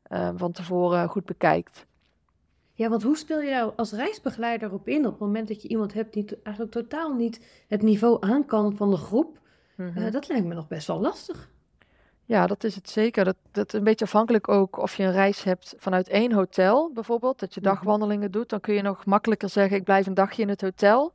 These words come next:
Speaker 1: Hè, dus dat is vaak ook
Speaker 2: Ja.
Speaker 1: als mensen het spannend vinden, zou ik zeggen, begin in een reis waar je gewoon vanuit één standplaats loopt. Want dan kun je gewoon kijken hoeveel wandelingen je meegaat.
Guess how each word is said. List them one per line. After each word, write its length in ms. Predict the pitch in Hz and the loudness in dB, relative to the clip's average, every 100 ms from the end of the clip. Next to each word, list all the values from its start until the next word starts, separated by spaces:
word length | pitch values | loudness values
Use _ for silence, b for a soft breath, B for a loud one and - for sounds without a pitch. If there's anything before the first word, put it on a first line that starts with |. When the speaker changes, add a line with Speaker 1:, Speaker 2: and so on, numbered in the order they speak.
| - | -6
Speaker 1:
Hè, 120 | 226 | -6
dus 120 | 233 | -2
dat 160 | 208 202 | -4 -4
is 100 | - | 0
vaak 220 | 202 196 | 0 2
ook 60 | 196 | -2
Speaker 2:
Ja. 60 | |
Speaker 1:
als 100 | 196 | -4
mensen 260 | 202 196 - | 0 -2 -2
het 80 | - | -2
spannend 340 | - 214 202 | 4 4 4
vinden, 480 | - 202 190 196 202 190 | 0 2 4 4 2 -2
zou 160 | 196 | -2
ik 60 | 196 | 0
zeggen, 260 | 214 196 190 | 0 0 -2
begin 240 | 185 202 | -2 -2
in 120 | 196 | 0
een 200 | 190 185 b b b | -4 -6 b b b
reis 360 | 190 190 185 - | 2 4 2 2
waar 140 | 190 | 2
je 80 | 190 | 2
gewoon 220 | 190 190 | 0 -4
vanuit 220 | 185 185 - | -2 -4 -2
één 180 | 196 | -6
standplaats 560 | - 202 226 254 247 - | -2 -2 0 2 2 0
loopt. 280 | 247 285 - | 0 0 -2
Want 120 | 208 | -8
dan 80 | 208 | -2
kun 120 | 202 | -2
je 60 | 185 | -2
gewoon 140 | 180 | -2
kijken 280 | 202 214 269 | 2 2 0
hoeveel 220 | 240 240 | -4 -2
wandelingen 460 | 226 226 220 220 220 | 0 -2 -2 -4 -4
je 80 | 214 | -4
meegaat. 640 | 214 214 208 208 277 | -4 -4 -2 -4 -4